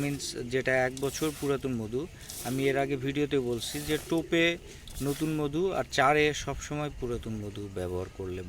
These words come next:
রেজাল্ট ভালো হয়। তো এই মুহূর্তে আমরা মধু দিতে যাচ্ছি। এর মধ্যে মধু মিক্সড করে নিচ্ছি দুইশো গ্রামের মতো মধু। দুইশো গ্রাম মধু ব্যবহার করব এবং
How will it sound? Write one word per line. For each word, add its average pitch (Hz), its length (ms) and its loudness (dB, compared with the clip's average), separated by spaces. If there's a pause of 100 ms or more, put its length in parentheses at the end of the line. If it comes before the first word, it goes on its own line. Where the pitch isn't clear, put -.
(220)
রেজাল্ট 95 320 -6
ভালো 78 200 -6
হয়। 65 180 -6 (1700)
তো 107 80 -2
এই 117 80 0
মুহূর্তে 139 580 2 (480)
আমরা 123 480 -2 (560)
মধু 156 300 4
দিতে 139 320 2
যাচ্ছি। 117 400 -2 (1040)
এর 113 80 -6
মধ্যে 117 400 -2
মধু 123 300 -2
মিক্সড 139 400 -2
করে 131 260 2
নিচ্ছি 127 300 -2
দুইশো 123 380 -2
গ্রামের 120 340 -2
মতো 113 280 -4
মধু। 107 380 -4 (1500)
দুইশো 120 240 -2
গ্রাম 123 280 0
মধু 117 220 -2
ব্যবহার 117 380 0
করব 127 440 -2 (540)
এবং 107 160 -6